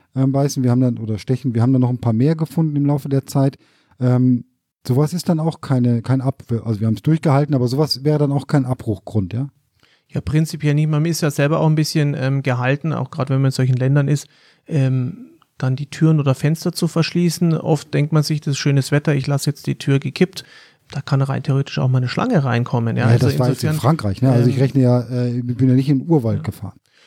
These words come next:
Speaker 2: Ja, wobei Schlangen gibt's ja auch in unseren Gefilden und die suchen sich natürlich grad, wenn's abends etwas kälter wird, äh, den nächst wärmeren Ort und das kann natürlich dann die Wohnung sein. Also insofern, ähm, muss man selber, ähm, auch hier ein bisschen mal gucken, ähm,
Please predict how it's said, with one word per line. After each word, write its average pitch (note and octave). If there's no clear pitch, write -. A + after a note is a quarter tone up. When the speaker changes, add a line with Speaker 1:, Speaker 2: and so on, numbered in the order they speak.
Speaker 2:
Ja, C3+
wobei B2
Schlangen C3
gibt's -
ja C3
auch B2
in C3
unseren C#3
Gefilden D3
und C3
die C3+
suchen C#3
sich C3+
natürlich C3
grad, B2+
wenn's B2+
abends C3
etwas C3
kälter C3+
wird, C3+
äh, C#3
den C3
nächst C#3
wärmeren C3
Ort B2+
und C#3+
das C3
kann C3
natürlich C3
dann C3
die C3
Wohnung F3
sein. B2+
Also C3
insofern, D3
ähm, C3+
muss E3
man E3
selber, D3
ähm, C3
auch C#3+
hier E3
ein D#3
bisschen D3+
mal C3
gucken, D#3
ähm, B2